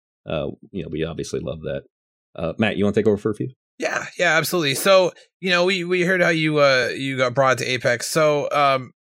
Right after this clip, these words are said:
Speaker 2: I guess, uh, a couple little ones around there. So what was, I guess there were, you know, some of you may not be familiar, but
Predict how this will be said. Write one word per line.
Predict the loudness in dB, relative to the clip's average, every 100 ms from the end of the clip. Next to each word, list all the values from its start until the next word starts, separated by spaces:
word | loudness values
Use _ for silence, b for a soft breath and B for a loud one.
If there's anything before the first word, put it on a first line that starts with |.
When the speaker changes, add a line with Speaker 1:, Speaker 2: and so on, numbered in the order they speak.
| _ _ -4
Speaker 2:
I |
guess, | 0 2 0 0
uh, | 0 2 0 0 -4
a | -6
couple | -4 -2 0
little | 0 0 -2
ones | -2
around | -2 -2 -2
there. | -6 -4
So | -2 -2
what | -2
was, | -2 -4 -6 -12 _ _ _ _ _ _ _ -8
I | -2
guess | 0 0
there | 0
were, | 2 0
you | -2 -4 -2
know, | -2 -4 -4
some | -4 -4 -6
of | -6
you | -6
may | -6 -6
not | -4 -4
be | -2 -4
familiar, | -6 -8 -8 -8
but | -4 -6